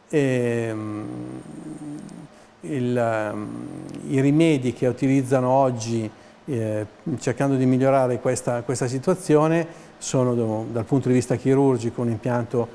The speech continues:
che si chiama The Brain Stimulation, cioè una stimolazione profonda cerebrale che però ha un'azione positiva soltanto per una piccola nicchia di Parkinson, tendenzialmente i tremorigeni, ma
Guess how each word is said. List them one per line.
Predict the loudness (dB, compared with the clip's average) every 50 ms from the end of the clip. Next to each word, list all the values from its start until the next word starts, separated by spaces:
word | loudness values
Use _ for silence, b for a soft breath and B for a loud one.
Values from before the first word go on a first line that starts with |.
| B B B B -16
che | -14 -14
si | -6
chiama | -2 -2 0 0 0 0
The | 0 -2
Brain | 0 0 2 2 2 0
Stimulation, | -2 -4 -2 -2 0 0 2 2 2 2 0 -2 -2 -4 -4 -4
cioè | -2 -4 -2
una | -2 -4 -6
stimolazione | -6 -4 -2 -2 -2 -2 -2 -4 -4 -4
profonda | -4 -6 -8 -8 -6 -4 -4 -2 -4 -4
cerebrale | -4 -2 -2 -2 0 0 0 0 2 2 0 -2 -4 -6 -10 -18 -20 -20 -20 -20 -12
che | -8 -8 -2
però | 0 2 4 6 6 4 4 4
ha | 2 2 2 2 0 -2 -6 -6
un'azione | -4 -2 0 0 -2 -4 -4 0 2 4 4 4 4 0 -2 -2
positiva | -2 -2 0 0 0 -2 -2 0 0 2 2 2
soltanto | 0 -2 -4 -4 -2 -2 -2 -2 0 0 -2 -2 B B B B B -4
per | -2 0 2
una | 4 4 4 2
piccola | 2 0 -2 -2 0 2 4 4 4 4
nicchia | 4 2 2 0 -2 -2 -4 -4
di | -4 -4
Parkinson, | -4 -2 -2 -2 -2 -2 -4 -4 -4 -4 -4 -4 -2 -2 -2 -2 -2 -4 B B B B B -16 -8
tendenzialmente | -4 -2 0 0 0 0 0 2 2 2 2 2 0 -2
i | -2
tremorigeni, | -2 0 2 4 4 4 4 4 2 0 0 0 0 0 0 0 -2 B B B B -8 -4
ma | -2 0 2 2 0 0